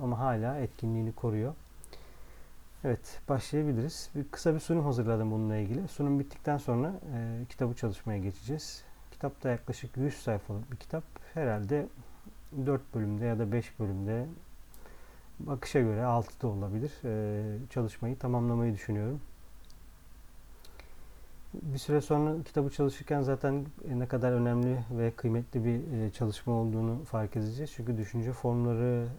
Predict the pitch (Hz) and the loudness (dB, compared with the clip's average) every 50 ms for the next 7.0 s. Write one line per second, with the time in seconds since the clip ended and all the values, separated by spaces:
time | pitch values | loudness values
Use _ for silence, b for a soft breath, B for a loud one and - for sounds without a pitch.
0 | - 143 120 117 117 113 113 123 147 123 - 135 120 139 135 131 127 127 123 135 | -6 -4 -2 0 0 0 0 -2 -4 -4 -2 0 2 4 4 4 6 6 6 4
1 | 170 175 - - 147 147 131 120 123 113 110 131 139 139 139 147 151 - 175 170 | 2 0 0 0 0 0 2 2 2 2 4 4 4 4 4 4 2 0 -4 -6
2 | 160 165 170 - - - - 127 127 123 123 - 143 139 123 - - 127 127 131 | -6 -6 -8 -8 -6 0 2 4 4 4 4 4 2 2 2 2 0 -2 -2 0
3 | - - 123 120 117 117 117 117 117 117 110 113 117 117 107 95 92 - - - | 0 0 2 2 2 2 2 2 2 2 2 2 2 2 0 0 -2 -6 -10 -8
4 | 117 104 104 101 101 104 104 117 143 170 156 123 110 107 107 110 110 110 113 120 | -6 -4 -2 -2 0 -2 -2 -4 -6 -6 -6 -6 -4 -4 -4 -4 -4 -6 -6 -6
5 | 127 135 143 139 123 B B B B B B B B B B B B B B - | -6 -6 -8 -8 -10 B B B B B B B B B B B B B B -14
6 | - 147 160 143 123 120 120 120 120 123 120 113 127 123 120 117 120 117 117 120 | -12 -8 -4 0 2 4 6 6 6 6 6 6 6 4 4 6 4 4 2 2